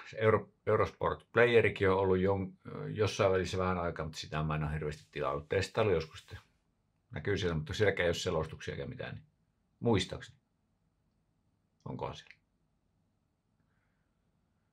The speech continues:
No ei ainakaan niissä peleissä tainnut olla, mitä mä katsoin, mutta kuitenkin.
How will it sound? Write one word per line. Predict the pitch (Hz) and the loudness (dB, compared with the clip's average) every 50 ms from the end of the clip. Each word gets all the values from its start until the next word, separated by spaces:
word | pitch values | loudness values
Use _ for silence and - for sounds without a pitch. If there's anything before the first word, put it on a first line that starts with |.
| _ _ - | _ _ -4
No | - 104 | 0 2
ei | 107 | 2
ainakaan | 107 98 95 92 92 | 2 2 2 0 0
niissä | 92 92 95 | 0 0 -2
peleissä | - - 82 80 80 | -2 -2 -2 -2 -2
tainnut | 80 87 80 - - | -2 -4 -4 -4 -4
olla, | 85 78 | -4 -4
mitä | 78 78 80 78 | -2 -2 -2 -2
mä | 78 78 76 | -2 -4 -4
katsoin, | 76 78 - 62 - | -4 -6 -6 -8 -8
mutta | 82 - - 101 | -10 -14 -12 -8
kuitenkin. | 101 95 92 90 78 - 151 - | -8 -6 -6 -6 -8 -10 -12 -14